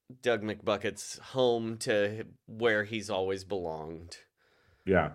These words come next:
Speaker 1: Um, even though it's not his home, it's his home away from home, white basketball city. Um,
Speaker 2: Yeah, I mean, it, it, he can't, the, look, Wichita doesn't have an N B A team, so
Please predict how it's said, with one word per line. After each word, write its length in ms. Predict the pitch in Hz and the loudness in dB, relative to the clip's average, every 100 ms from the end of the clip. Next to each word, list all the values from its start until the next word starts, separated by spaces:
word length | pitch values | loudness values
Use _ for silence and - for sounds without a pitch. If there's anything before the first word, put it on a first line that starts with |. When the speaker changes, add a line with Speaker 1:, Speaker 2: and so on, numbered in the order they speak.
| - | -10
Speaker 1:
Um, 340 | 85 82 85 | -12 -10 -8
even 200 | 98 107 | -6 -2
though 200 | 107 107 | 0 2
it's 160 | 101 - | 2 0
not 180 | 117 120 | 0 0
his 140 | 120 - | -2 -2
home, 320 | 107 101 95 | -2 -2 -4
it's 160 | 92 | -8
his 140 | 95 95 | -10 -6
home 220 | 107 104 | -4 -4
away 300 | 101 98 90 | -2 -2 -4
from 220 | - 82 | -8 -14
home, 460 | 87 87 85 85 82 85 | -10 -10 -8 -10 -14 -12
white 400 | 87 101 101 - | -4 -2 -2 -2
basketball 580 | 95 85 - 98 82 | -2 -2 -6 -8 -6
city. 540 | 80 - 78 76 80 82 - - - - - | -6 -8 -8 -8 -12 -12 -18 -16 -16 -16 -8
Um, 100 | 101 | 2
Speaker 2:
Yeah, 180 | 110 78 | 4 6
I 100 | 87 | 6
mean, 200 | 113 117 | 8 8
it, 200 | 117 117 | 6 4
it, 320 | 143 139 143 | 4 6 4
he 240 | 143 135 165 | 4 0 0
can't, 420 | - 196 190 156 | 2 4 4 6
the, 160 | 147 151 165 | 4 4 4
look, 400 | 139 104 - - - | 6 6 2 -10 2
Wichita 600 | 143 160 165 - 127 107 | 4 4 4 6 8 8
doesn't 400 | 92 107 98 90 | 8 8 6 2
have 480 | 95 90 85 80 73 - - _ _ _ _ _ _ _ _ _ _ _ _ 101 | 4 4 4 2 -2 -8 -16 _ _ _ _ _ _ _ _ _ _ _ _ 0
an 120 | 87 | 2
N 160 | 80 | 4
B 140 | 73 71 | 2 0
A 120 | 67 | -2
team, 360 | - - 50 - | -6 -12 -12 -12
so 680 | - - 73 71 69 65 | -8 -4 -2 -2 -4 -6